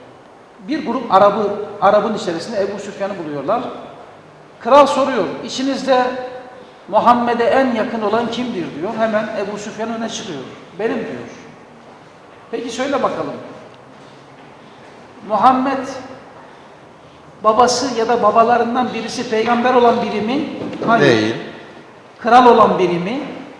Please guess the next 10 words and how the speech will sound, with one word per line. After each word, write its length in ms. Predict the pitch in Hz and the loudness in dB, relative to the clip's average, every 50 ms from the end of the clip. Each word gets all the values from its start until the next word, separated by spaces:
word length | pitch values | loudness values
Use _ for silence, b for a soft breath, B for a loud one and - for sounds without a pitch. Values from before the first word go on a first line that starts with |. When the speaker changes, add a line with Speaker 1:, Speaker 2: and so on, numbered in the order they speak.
| - - - - | -18 -16 -8 -2
Speaker 2:
O 40 | - | 0
da 40 | 190 | 2
Speaker 1:
Hayır. 240 | 185 - - 180 | 2 2 2 2
Speaker 2:
değil. 280 | 95 90 87 87 98 151 - - - - - - - _ _ _ _ _ _ _ _ _ _ _ _ _ _ _ _ _ _ _ _ | 0 0 -2 -2 -4 -8 -10 -14 -18 -20 -20 -20 -20 _ _ _ _ _ _ _ _ _ _ _ _ _ _ _ _ _ _ _ _
Speaker 1:
Zenginliği, 760 | - 165 139 147 202 220 240 240 254 262 254 254 254 262 254 | -16 -6 2 4 4 4 6 4 6 6 6 6 6 6 4
saltanatı 580 | - - 240 254 226 - 240 262 247 - - 254 | 6 8 8 8 8 6 4 4 2 4 4 6
olan 260 | 269 262 233 220 202 | 6 6 6 4 4
biri 180 | 208 190 170 165 | 2 2 2 0
mi? 300 | 180 208 254 254 254 233 - - - - - - _ _ _ _ _ _ _ _ _ _ _ - | 0 -2 -4 -4 -6 -10 -16 -20 -20 -20 -20 -20 _ _ _ _ _ _ _ _ _ _ _ -2
Hayır. 400 | 165 180 185 170 147 135 151 202 | 4 4 6 6 4 2 -2 -4